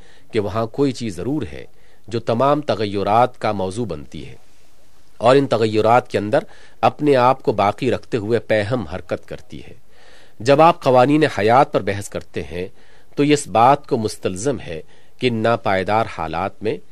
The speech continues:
ان رواں دواں مظاہر میں، ان بننے اور بگڑنے والی صورتوں میں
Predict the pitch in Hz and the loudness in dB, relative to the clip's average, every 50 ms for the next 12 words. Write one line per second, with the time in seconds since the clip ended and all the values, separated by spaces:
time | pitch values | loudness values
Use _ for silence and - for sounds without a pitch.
0 | - - - - - - - 139 131 113 85 87 110 117 131 143 139 123 110 104 | -16 -16 -16 -16 -12 -8 -4 -4 -4 -2 -2 0 2 2 4 4 2 2 2 0
1 | 110 110 98 87 82 73 85 78 78 82 107 117 110 90 90 101 - - - - | 0 0 0 -2 -4 -6 -4 -6 -4 -4 -6 -6 -6 -4 -4 -4 -4 -6 -10 -14
2 | - - - - - - 135 123 98 85 107 110 117 127 143 151 147 127 98 104 | -16 -16 -16 -10 -6 -4 -4 -2 -2 0 0 0 2 2 4 4 4 4 2 0
3 | 92 113 120 127 123 120 104 101 98 98 90 - - 92 85 80 - - 120 95 | 0 0 0 2 2 0 0 0 0 -2 -4 -6 -6 -8 -10 -8 -4 -4 -4 -2
4 | 80 82 101 | -2 -4 -6